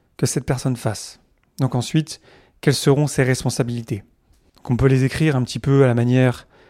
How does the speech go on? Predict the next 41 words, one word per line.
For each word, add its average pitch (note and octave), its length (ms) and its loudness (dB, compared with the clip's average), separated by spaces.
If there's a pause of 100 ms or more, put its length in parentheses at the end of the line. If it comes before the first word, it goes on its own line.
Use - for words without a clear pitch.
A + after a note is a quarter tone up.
(260)
d'un A#2+ 120 2
rôle C#3 420 6 (400)
en B2+ 60 -4
sociocratie C3+ 720 0
ou D#3 120 -2
en A#2 140 0
holacratie. C#3 500 0
Donc C#3+ 160 0
c'est B2+ 120 2
juste B2+ 360 0 (440)
un B2 60 -4
objectif, B2 580 -2 (240)
une - 80 -20
raison C3 260 -2
d'être D3 220 0
quelque A#2+ 240 -6
part. D3 280 -6 (520)
Et - 20 0
ensuite C3+ 240 0
des C3 80 4
responsabilités, B2 580 0
donc A#2+ 220 -4
des C3 80 4
choses F#3 240 4
qu'on - 120 -4
va E3+ 80 4
pouvoir C3 260 2
demander C#3+ 360 4
à C#3 80 6
la B2+ 80 4
personne B2 360 0
de A#2 60 4
faire. G2 240 -4 (920)
Donc C3 100 -6
pas D#3+ 120 4
besoin F3+ 180 6
de D#3+ 60 2
faire C#3 160 0
ça D3+ 100 2
compliqué, C#3 440 2
hein. A3 120 2